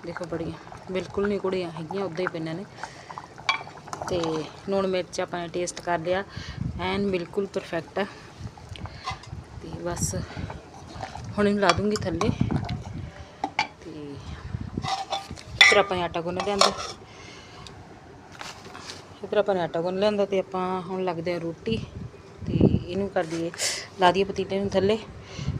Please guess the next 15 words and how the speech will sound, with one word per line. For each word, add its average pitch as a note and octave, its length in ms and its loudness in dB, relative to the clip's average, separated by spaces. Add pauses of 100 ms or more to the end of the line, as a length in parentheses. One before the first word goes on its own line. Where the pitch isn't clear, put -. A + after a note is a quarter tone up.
(100)
ਬਾਕੀ F#3+ 280 4
ਜੀ, G3+ 220 4 (1700)
ਤੇ F3 260 -2 (1600)
ਦੇਖੋ, F#3+ 260 4 (400)
ਬੱਦਲ F#3 240 10
ਫੇਰ F3 220 6
ਆ F3 120 10
ਚੁੱਕੇ G3 320 4
ਆ G3 40 12
ਆਪਣੇ F#3+ 200 4
ਵੱਲ, F#3 200 2 (3250)
ਹਵਾ F3 420 6
ਚੱਲਦੀ E3 440 0
ਆ E3 120 -2
ਨਾ। G#3 120 2